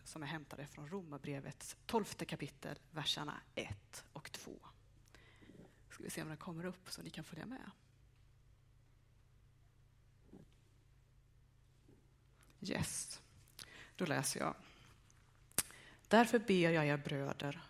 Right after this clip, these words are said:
vid Guds barmhärtighet, att frambära er själva som ett levande och heligt offer som behagar Gud. Det ska vara er andliga gudstjänst.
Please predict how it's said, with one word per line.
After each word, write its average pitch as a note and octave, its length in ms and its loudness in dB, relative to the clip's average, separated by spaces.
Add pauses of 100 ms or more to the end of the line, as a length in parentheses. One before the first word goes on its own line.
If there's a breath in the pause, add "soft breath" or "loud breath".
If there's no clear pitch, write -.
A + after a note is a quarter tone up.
vid D#3 160 -2
Guds - 360 2
barmhärtighet, - 1000 0 (480 loud breath)
att - 160 -4
frambära G3 580 6
er G#3 60 6
själva F3+ 480 4
som D#3 180 -4
ett D3 160 -6
levande D3+ 520 4
och D#3+ 180 -6
heligt D3 480 0
offer - 360 -6
som D#3 220 -4
behagar C#3+ 500 -4
Gud. - 440 -10 (580 loud breath)
Det E3+ 120 2
ska F3+ 160 2
vara D#3+ 300 4
er C#3+ 160 2
andliga C#3+ 400 -2
gudstjänst. - 920 -4